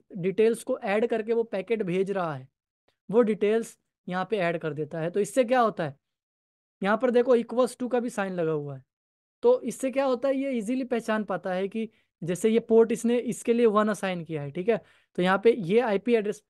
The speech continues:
आईपी एड्रेस तो चेंज नहीं होता पब्लिक वाला, वो तो वही रहेगा हमेशा, हर एक, अ, हर एक पीसी के लिए एक ही जाने वाला है, है ना? तो यहाँ पर क्या करता है? ये पोर्ट असाइन कर देता है, जैसे यहाँ पे वन, ठीक है? तो इस पैकेट के लिए पोर्ट वन असाइन कर दिया उसने,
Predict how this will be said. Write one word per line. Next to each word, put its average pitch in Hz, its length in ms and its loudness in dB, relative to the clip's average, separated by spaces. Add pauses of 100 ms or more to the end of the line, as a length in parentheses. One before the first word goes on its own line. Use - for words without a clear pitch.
(140)
आईपी 175 200 -4
एड्रेस 208 200 -2
तो 240 100 -2
चेंज 220 260 0
नहीं 233 180 0
होता 233 180 -4
पब्लिक 208 360 -6
वाला, 196 240 0
वो 185 140 -4
तो 202 140 -2
वही 202 180 0
रहेगा 220 300 0
हमेशा, 190 320 -4
हर 180 120 0
एक, 190 240 -8
अ, 170 280 -2 (380)
हर 180 120 0
एक 202 180 -4
पीसी 190 380 -4
के 214 120 2
लिए 208 260 4
एक 190 120 0
ही 233 60 0
जाने 214 240 0
वाला 202 260 -2
है, 175 100 -6
है - 380 -16
ना? 233 140 -2 (460)
तो 220 60 4
यहाँ 226 200 6
पर 269 80 2
क्या 262 180 2
करता 254 240 0
है? 254 60 2
ये 269 100 -2
पोर्ट 233 320 4
असाइन 196 260 -2
कर 175 160 -4
देता 156 240 -4
है, 147 100 -6
जैसे 165 240 -2
यहाँ 185 180 0
पे 208 100 -2
वन, 190 260 2 (720)
ठीक 196 120 -6
है? 240 120 -2 (500)
तो 220 240 -2
इस 233 200 -2
पैकेट 226 360 0
के 240 100 0
लिए 240 280 4 (300)
पोर्ट 220 220 2
वन 220 160 2
असाइन 208 300 -2
कर 196 160 -6
दिया 190 180 -4
उसने, 175 280 -12